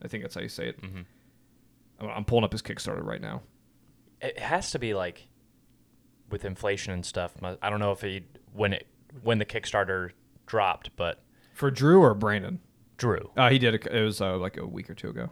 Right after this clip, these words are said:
Speaker 2: Yeah, so it, it has to be, like, the inflation thing. People just don't have the disposable income.
Speaker 1: Yeah, that's pretty good. He has a hundred and seventy-one backers as of now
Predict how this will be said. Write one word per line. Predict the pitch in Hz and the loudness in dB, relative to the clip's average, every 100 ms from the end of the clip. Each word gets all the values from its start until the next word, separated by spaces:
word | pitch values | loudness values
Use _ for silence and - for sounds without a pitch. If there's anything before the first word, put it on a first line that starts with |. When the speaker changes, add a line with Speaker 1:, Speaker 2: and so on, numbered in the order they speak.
| - | -4
Speaker 2:
Yeah, | 92 85 | -4 -4
so | - 101 98 | -6 -6 -4
it, | 123 120 _ _ - - - | -4 -4 _ _ -16 -14 -12
it | |
has | - 147 - | -2 -2 -2
to | |
be, | 113 | -4
like, | 98 92 | -4 -4
the | 90 | -8
inflation | 87 - 95 - 87 | -10 -6 -6 -6 -10
thing. | 90 87 | -8 -8
People | 87 95 92 | -8 -10 -10
just | 90 - | -10 -10
don't | 90 87 90 | -8 -8 -8
have | 87 87 | -8 -8
the | 80 80 82 - _ _ - _ _ | -10 -8 -10 -12 _ _ -20 _ _
disposable | 104 - 107 98 92 - | -12 -4 -2 -2 -6 -6
income. | 98 - 165 | -8 -2 4
Speaker 1:
Yeah, | |
that's | 220 - | 4 4
pretty | 302 | 4
good. | 254 185 | 8 10
He | |
has | 160 | 10
a | 120 | 8
hundred | 151 196 | 8 6
and | 196 | 4
seventy-one | - 175 170 175 160 147 | 4 4 6 4 4 6
backers | 131 131 - 110 104 | 6 4 4 4 6
as | 110 101 | 4 2
of | |
now | 107 104 98 95 | 0 2 2 0